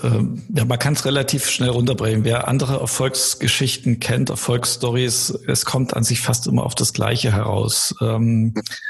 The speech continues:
auch mein erstes Buch war damals, ähm, Lebe begeistert und gewinne. Nicht nur Jürgen seins, <laughs> was ich mitbekommen hatte. Und, ähm, wenn du die Einstellung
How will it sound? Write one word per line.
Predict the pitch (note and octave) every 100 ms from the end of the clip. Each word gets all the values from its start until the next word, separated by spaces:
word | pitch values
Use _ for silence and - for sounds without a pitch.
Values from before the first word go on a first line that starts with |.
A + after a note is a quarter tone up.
| - _
auch | B2 A#2 - -
mein | B2 C#3
erstes | - C3 - C3
Buch | - C#3 C3+ C3
war | A#2+
damals, | A2+ A#2 A#2+ A#2+ - - - _ _ - _ - - _ _ - -
ähm, | C3 A2+ A2+ A#2 A2 G2+ - - - -
Lebe | - A#2+ B2
begeistert | G#2 G#2+ A#2+ - B2+
und | A2+
gewinne. | G#2+ G#2+ B2 F3 G#3+ - - - - - - - -
Nicht | G2+ A#2
nur |
Jürgen | A2+ A2+ C#3 C#3+
seins, | C#3+ D3 E3+ - - - -
<laughs> | -
was | A#2+ F#2 -
ich | -
mitbekommen | D3 - - - C3+ B2+
hatte. | B2 D#3 - - - - G3+ G#3 G3+ F3+ - _
Und, | A#2+ A#2+ A#2+ A#2+ A#2+ - -
ähm, | A#2+ A#2 A#2 A#2 A2+ F2+ - - - - - - _
wenn | A2+ C3+
du | D3 D3+ D3 - - - - _ _ _ _ -
die | C3+
Einstellung | A#2+ D#3 F#3 - D3+ D3 D3